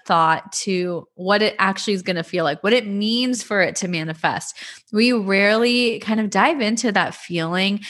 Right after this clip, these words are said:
that energy. And normally it's that sense, not to be repetitive, of gratitude.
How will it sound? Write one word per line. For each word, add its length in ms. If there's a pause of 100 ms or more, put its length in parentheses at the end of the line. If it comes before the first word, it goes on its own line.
(180)
that 300
energy. 720
And 240
normally 540
it's 160
that 200
sense, 520
not 420
to 100
be 120
repetitive, 640
of 160
gratitude. 720